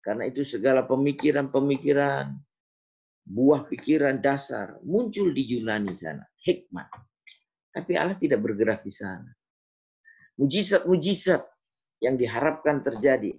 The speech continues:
Allah juga tidak bergerak di sana. Yang Allah lakukan, Allah sedang bekerja dengan salib. Salib itu Allah sembunyikan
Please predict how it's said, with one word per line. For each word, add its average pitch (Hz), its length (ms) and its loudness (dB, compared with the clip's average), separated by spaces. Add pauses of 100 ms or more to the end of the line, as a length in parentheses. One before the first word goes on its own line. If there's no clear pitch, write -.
Allah 110 400 0
juga 160 240 4
tidak 170 280 0
bergerak 196 360 -4
di 190 160 -6
sana. - 280 -14 (1000)
Yang 123 160 -4
Allah 143 240 2
lakukan, 151 560 2 (240)
Allah 143 400 2
sedang 113 320 0
bekerja 120 720 2 (720)
dengan 104 320 -6
salib. 87 400 -6 (560)
Salib 156 480 0
itu 165 240 2
Allah 151 160 2
sembunyikan 185 1040 2